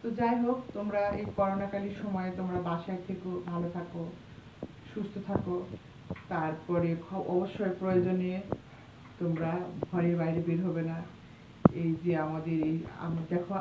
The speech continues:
এই কথাগুলোর সাথে আমরা কোনোদিন পরিচিত ছিলাম না। এই lockdown বলো, quarantine বলো, এগুলোর মধ্যে কি আমরা কোনোদিন আমরা ছিলাম? ছিলাম না। এমন একটা বিশ্বের পরিস্থিতি সৃষ্টি হলো, ম-, গোটা বিশ্ব মনে হচ্ছে যে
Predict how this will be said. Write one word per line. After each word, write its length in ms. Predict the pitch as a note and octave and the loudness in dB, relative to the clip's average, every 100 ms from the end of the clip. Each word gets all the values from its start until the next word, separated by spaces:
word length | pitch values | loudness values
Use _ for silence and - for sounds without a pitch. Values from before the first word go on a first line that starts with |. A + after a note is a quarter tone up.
| - | -2
এই 120 | F3+ - | -4 -2
কথাগুলোর 480 | G3 A#3+ A3+ B3 A#3+ | -2 0 4 4 4
সাথে 200 | - G#3+ | -2 0
আমরা 360 | F#3 F3+ F#3 - - - - - | 2 2 0 0 -6 -16 -20 -10
কোনোদিন 380 | A3+ A3 A#3 A#3 | -2 2 4 4
পরিচিত 300 | B3 A#3 A3+ G3+ | 4 4 4 0
ছিলাম 240 | G3+ F3 D#3 | 0 2 4
না। 220 | D#3 - - - - - | 2 2 -8 -10 -10 -6
এই 140 | F#3 F#3 | 2 6
lockdown 680 | F#3+ F#3 F#3 F3+ E3+ E3 E3+ | 6 6 8 8 8 4 0
বলো, 380 | E3+ D#3 D#3 E3 - - - | 2 2 0 -4 -6 -6 2
quarantine 720 | F3+ F3 F3 F3 E3+ E3+ E3 | 6 6 4 2 4 4 4
বলো, 380 | D#3+ D3+ D3+ D#3+ - - - - - | 2 2 0 -4 -10 -18 -18 -10 0
এগুলোর 240 | A#3+ B3 | 4 6
মধ্যে 260 | A#3 A3 B3 | 6 6 4
কি 100 | A3 | 2
আমরা 180 | G#3 G#3 | 2 0
কোনোদিন 400 | G#3 G3+ G3+ G3 - - | 0 -2 -2 -4 -8 -8
আমরা 320 | - F#3 F3+ F3+ - | -2 0 2 0 0
ছিলাম? 380 | A3+ A3 G3+ G3 - | 2 2 0 -2 -4
ছিলাম 200 | G#3+ F3+ | 0 2
না। 80 | E3 - | 2 0
এমন 300 | F3+ G3 G#3 | 2 2 2
একটা 260 | G3+ - F#3+ | -2 -2 -2
বিশ্বের 400 | G3 - - - | -2 -2 -2 0
পরিস্থিতি 440 | F#3+ F3+ F3+ F3 F3+ | 4 2 2 -4 -2
সৃষ্টি 280 | F#3 - G3 | 0 0 2
হলো, 340 | F#3+ F3+ F3 - - - - - - - - | 4 6 4 0 -10 -12 -8 2 2 2 0
ম-, 160 | F3+ F#3 | 0 2
গোটা 300 | F#3 G3 G3 | 2 4 4
বিশ্ব 540 | F#3+ G#3 - G3+ F3+ | 4 0 0 2 2
মনে 200 | F3+ F3+ | 2 2
হচ্ছে 420 | F#3+ G#3 - G3 E3+ | 2 0 0 0 4
যে 260 | F3+ F3 | 6 4